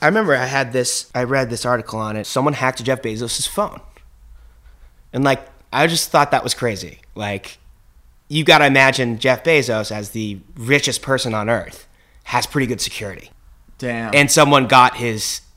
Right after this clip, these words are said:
Speaker 1: you know, text messages.
Speaker 2: Yeah, that's
Speaker 1: So I
Speaker 2: crazy.
Speaker 1: think, you know, my, my, anything you put in writing or that is on the internet, I think you should just assume, you should be comfortable with that being on a billboard.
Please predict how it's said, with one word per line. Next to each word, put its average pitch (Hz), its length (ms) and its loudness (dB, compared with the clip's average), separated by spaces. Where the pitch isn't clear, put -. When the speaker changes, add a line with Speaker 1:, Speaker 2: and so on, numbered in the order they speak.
Speaker 1:
you 127 120 -4
know, 101 180 -10
text 131 240 0
messages. - 640 -14
Speaker 2:
Yeah, 117 220 -4
that's 117 140 -2
Speaker 1:
So 131 140 8
I 127 140 8
Speaker 2:
crazy. 170 120 4
Speaker 1:
think, 151 300 4
you 135 60 2
know, 110 220 0
my, 131 500 2
my, 120 640 0
anything 147 460 4
you 123 100 -2
put 117 240 0
in 98 120 -6
writing 98 580 -4
or 104 140 -2
that 107 160 0
is 101 120 -6
on 113 180 4
the 104 120 -4
internet, 95 360 -6
I 95 60 -10
think 98 200 -12
you 95 60 -12
should 95 160 -12
just 101 240 -10
assume, 95 760 -6
you 117 100 -6
should 113 160 -4
be 107 80 -8
comfortable 104 480 -6
with 98 120 -10
that 95 200 -8
being 95 220 -10
on 90 80 -14
a 85 60 -20
billboard. 90 500 -18